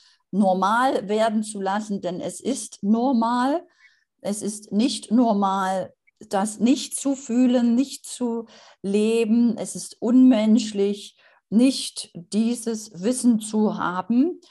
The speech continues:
Ähm, setzt euch also damit auseinander, schaut bei Miriam mal auf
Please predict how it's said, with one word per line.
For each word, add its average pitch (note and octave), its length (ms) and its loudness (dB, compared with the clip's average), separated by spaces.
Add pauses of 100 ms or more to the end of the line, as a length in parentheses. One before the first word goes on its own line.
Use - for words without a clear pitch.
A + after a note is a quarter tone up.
(340)
Ähm, F#3+ 640 -4
setzt - 460 -6
euch G#3+ 280 0
also G3 260 -2
damit G3 420 -4
auseinander, G3+ 800 0
schaut G#3 440 -6
bei F#3+ 160 -4
Miriam G#3 540 -2
mal F#3+ 240 -6
auf - 260 -8